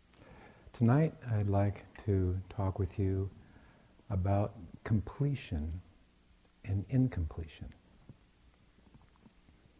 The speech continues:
And this will be as a way of, uh,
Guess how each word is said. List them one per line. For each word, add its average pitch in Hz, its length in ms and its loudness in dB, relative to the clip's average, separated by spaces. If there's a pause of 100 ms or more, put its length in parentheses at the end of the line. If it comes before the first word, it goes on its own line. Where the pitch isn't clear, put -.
(1300)
And 120 220 8
this - 320 4
will 120 120 6
be 107 220 10
as 101 160 4
a 110 60 6
way 101 540 6
of, 95 320 2 (280)
uh, 92 300 2